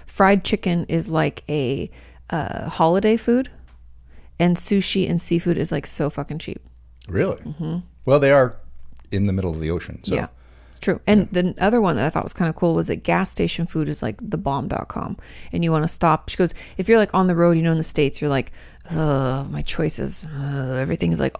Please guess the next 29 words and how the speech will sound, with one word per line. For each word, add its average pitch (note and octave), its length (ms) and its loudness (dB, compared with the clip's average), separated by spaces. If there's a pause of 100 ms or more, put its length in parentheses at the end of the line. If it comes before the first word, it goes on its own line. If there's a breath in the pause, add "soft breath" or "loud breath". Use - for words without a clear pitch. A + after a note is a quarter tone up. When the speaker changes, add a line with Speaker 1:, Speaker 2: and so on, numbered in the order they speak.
Speaker 1:
old B2+ 480 4
and, - 120 -4
like, - 140 -2
has F3+ 140 -2
a D#3 40 -2
bunch E3 160 -4
of - 80 -10
preservatives." D3+ 720 0
And - 60 -2
you're - 80 -2
like, - 100 -8
"What E3 140 -4
the - 80 -8
fuck - 280 -8
is E3 140 -4
this? D#3+ 220 -2
And D#3+ 100 -2
why D3+ 140 2
is D#3+ 160 0
it - 80 -2
still - 220 -2
moist D#3+ 360 -2
when D#3+ 80 -4
it D3+ 60 -6
was D#3+ 100 -6
delivered D#3 380 0
five D3 220 -4
months - 260 -4
ago?" G#3 260 0